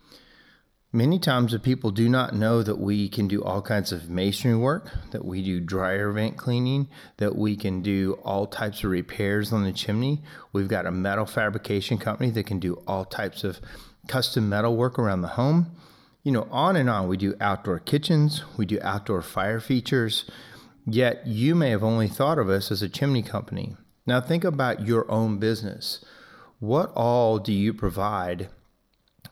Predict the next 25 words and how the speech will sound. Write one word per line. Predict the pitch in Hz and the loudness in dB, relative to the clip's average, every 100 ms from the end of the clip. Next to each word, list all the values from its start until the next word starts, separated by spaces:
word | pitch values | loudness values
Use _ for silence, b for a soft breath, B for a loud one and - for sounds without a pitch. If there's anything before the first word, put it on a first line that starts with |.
| - | 0
that | 123 120 | 4 6
is | 113 101 | 4 4
more | 110 123 139 131 | 4 6 6 4
than, | 110 104 98 98 | 4 2 0 -2
you | 117 | -2
know, | 98 | -2
what, | 90 90 104 107 - - B B B B B | -2 -2 -2 -2 -4 -6 B B B B B
what | 104 113 | -2 -2
customers | - 110 - 113 98 - | -2 -2 0 0 0 0
think | 131 135 | 0 2
of? | 104 90 | 0 0
I | 101 | 0
work | 123 165 170 | 2 2 0
with | 156 | 0
a | 110 | 0
lot | 101 101 | 0 0
of | 87 | -2
handyman, | - 120 127 113 101 92 - - - | 0 0 2 2 2 0 -4 -12 -10
handyman | - 135 123 113 104 101 | -2 0 2 2 0 0
companies, | 98 110 98 107 101 98 104 | -2 -4 -2 0 0 0 -2
and | 98 | -2
we | 107 | -4
consult | 104 104 - 110 113 | -2 -4 -2 -2 -2
with | 101 | -4
them. | - 95 | -4 -4